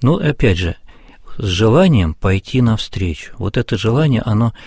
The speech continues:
необходимейшее условие для каких-то налаживаний отношений. И можно же так сказать: «Слушай, ну ты себе выбрось это все из головы, что за дурь у тебя там такая? Все, отстань, или я устал».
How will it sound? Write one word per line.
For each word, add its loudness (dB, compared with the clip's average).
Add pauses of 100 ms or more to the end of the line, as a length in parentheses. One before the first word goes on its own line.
(600)
необходимейшее 2
условие 0
для -2
каких-то -4
налаживаний -2 (260)
отношений. -8 (440)
И -4
можно 2
же -2
так 0
сказать: -4
«Слушай, -6
ну -2
ты -6
себе -2 (480)
выбрось 2
это -4
все -2
из -4
головы, -2
что -4
за -4
дурь 2
у -2
тебя -6
там -10
такая? -10
Все, -4
отстань, 0
или 0
я 0
устал». -2